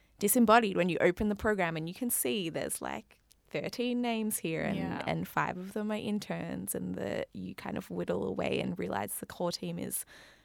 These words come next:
Speaker 1: small, but seeing it on paper is different to actually coming in day in, day out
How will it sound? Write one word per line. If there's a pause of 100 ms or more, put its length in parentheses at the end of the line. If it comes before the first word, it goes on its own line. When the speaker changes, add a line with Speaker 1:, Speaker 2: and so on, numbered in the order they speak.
Speaker 1:
small,
but
seeing
it
on
paper
is
different
to
actually (320)
coming
in
day
in, (100)
day
out